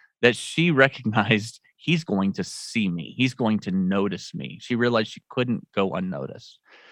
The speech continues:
And, and I love that challenge to followers of Jesus to say, "Okay, who in your life needs to not go unnoticed?" Maybe they're trying to disappear a little bit, or maybe they've withdrawn because of some shame or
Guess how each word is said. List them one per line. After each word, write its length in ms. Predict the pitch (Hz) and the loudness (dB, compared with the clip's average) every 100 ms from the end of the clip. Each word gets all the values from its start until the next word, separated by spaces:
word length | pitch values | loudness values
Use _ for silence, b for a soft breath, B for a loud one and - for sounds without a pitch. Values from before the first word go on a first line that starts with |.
| B B | B B
And, 200 | 127 135 | 2 4
and 200 | 127 131 | 4 4
I 160 | 139 151 | 6 6
love 400 | 147 165 170 131 | 6 6 6 6
that 180 | 120 | 4
challenge 560 | 87 - 127 113 107 - | 2 2 4 4 2 0
to 80 | 101 | -2
followers 460 | 123 127 113 104 | 2 4 4 0
of 80 | 95 | -2
Jesus 460 | 95 107 98 87 - | -2 -2 -2 -6 -6
to 100 | 101 | -10
say, 640 | - - 110 92 90 123 - _ - | -4 2 4 4 0 -4 -6 _ 0
"Okay, 480 | 139 - 98 110 123 - | 2 4 2 2 -2 2
who 220 | 196 220 | 6 6
in 120 | 156 | 6
your 160 | 139 135 | 4 4
life 260 | 123 123 | 4 4
needs 240 | 131 127 - | 2 2 0
to 100 | - | 2
not 220 | 113 120 | 2 2
go 200 | 113 107 | 0 2
unnoticed?" 600 | 101 90 82 - - - - | 2 2 -2 -6 -16 -16 -4
Maybe 420 | 117 123 131 120 B B B | 0 2 2 2 B B B
they're 80 | 107 | -4
trying 240 | - 120 | 2 2
to 100 | 120 | 2
disappear 520 | 113 120 104 107 120 113 | 0 -2 -4 -4 0 0
a 60 | |
little 180 | 107 107 | 0 0
bit, 300 | 101 113 160 _ | 2 4 2 _
or 220 | 107 110 | 0 2
maybe 260 | 107 113 117 | 2 2 2
they've 260 | 110 110 110 | 2 0 0
withdrawn 640 | 107 - 101 107 117 117 - | -4 0 2 4 2 0 -4
because 320 | - 101 104 101 | -12 -8 -8 -8
of 80 | |
some 220 | - 98 95 | -8 -6 -6
shame 480 | - 98 113 170 - | -4 -2 0 -2 -2
or 420 | 98 98 98 | 0 2 2